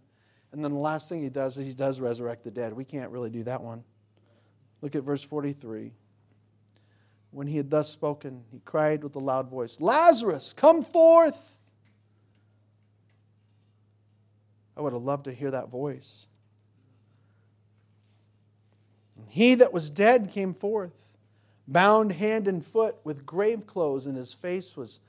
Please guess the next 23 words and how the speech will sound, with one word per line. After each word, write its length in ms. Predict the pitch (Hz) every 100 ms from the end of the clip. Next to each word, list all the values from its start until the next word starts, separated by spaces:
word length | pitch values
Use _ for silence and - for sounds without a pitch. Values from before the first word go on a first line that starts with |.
| _ _ _ 135
bound 340 | 151 175 185
about 380 | 160 151 156 156
with 100 | 151
a 60 |
napkin. 440 | 143 139 143 151 127
Jesus 360 | 147 151 143
saith 260 | - 143 135
unto 120 | 127
him, 100 | 127
"Loose 200 | 151 165
him 120 | 175
and 80 | 151
let 120 | 135
him 100 | 139
go." 280 | 127 120 113 _ _ _ _ -
And 180 | 135 139
then 300 | 135 131 131 - _ - 156 147 _ _ _ _ _ _ _ _ _ _ _ _ _ _ _ _ _ _ _ _ _ _ _
<laughs> 80 | - - _ - _ _ _ _ _ _ _ 156
it 100 | 170
was 160 | 160
just 320 | 143 214 226
a 40 | 254
sample. 600 | - 311 330 226 156